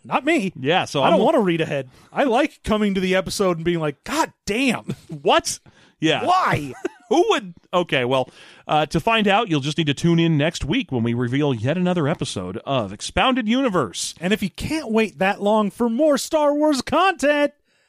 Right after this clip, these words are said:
Speaker 1: you know what time it is. It's time for us to plug the Patreon.
Speaker 2: Go to patreon dot com slash system mastery and support us at the two dollar level,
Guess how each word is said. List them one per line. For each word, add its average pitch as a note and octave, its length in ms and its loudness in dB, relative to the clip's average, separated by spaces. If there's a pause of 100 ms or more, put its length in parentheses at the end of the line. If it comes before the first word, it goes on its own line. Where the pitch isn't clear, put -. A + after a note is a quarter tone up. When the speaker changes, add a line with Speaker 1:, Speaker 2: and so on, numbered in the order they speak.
(240)
Speaker 1:
you D#4+ 280 2
know D#4 120 4
what G3+ 180 2
time F#3+ 300 0
it F3+ 100 4
is. E3+ 320 2 (260)
It's C#4+ 200 -2
time G#3 220 0
for F3+ 120 0
us D#3 120 -2
to E3+ 80 -6
plug F#3 260 -2
the B3+ 60 -6
Patreon. C#3+ 640 -4 (300)
Speaker 2:
Go A2+ 140 2
to B2+ 60 0
patreon C#3+ 460 0
dot D3 180 2
com D#3 220 2
slash E3 220 0
system D#3+ 280 0
mastery A2+ 340 -2
and C3+ 80 -4
support D3+ 320 -2
us C#3+ 140 -2
at D3 100 0
the C#3+ 140 -2
two C4 320 0
dollar G#2 280 -2
level, B2 320 -4